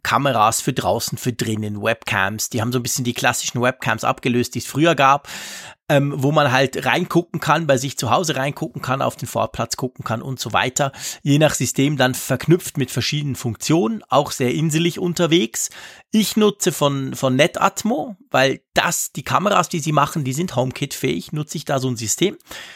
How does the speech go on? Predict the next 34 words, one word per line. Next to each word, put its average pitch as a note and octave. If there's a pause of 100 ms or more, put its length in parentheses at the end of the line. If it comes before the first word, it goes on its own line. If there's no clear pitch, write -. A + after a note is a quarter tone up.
(100)
für -
draußen C#3
mal C3
auf C#3
die, C#3
auf C3
meinen C3
Vorplatz C#3
quasi G2+
schauen G2+
zu -
können. A2+ (400)
Das C3
ist F3+
eine F3+
Kamera G#3+
und E3+
drum D3+
habe D3
ich -
sie C#3+
eigentlich B2+
gekauft. B2+
Die E3+
ist -
gleichzeitig F3
eigentlich E3 (120)
ein C3+
per B2+
Bewegungsmelder E3
beziehungsweise C3
per G2
einigermaßen C3
intelligentem B2+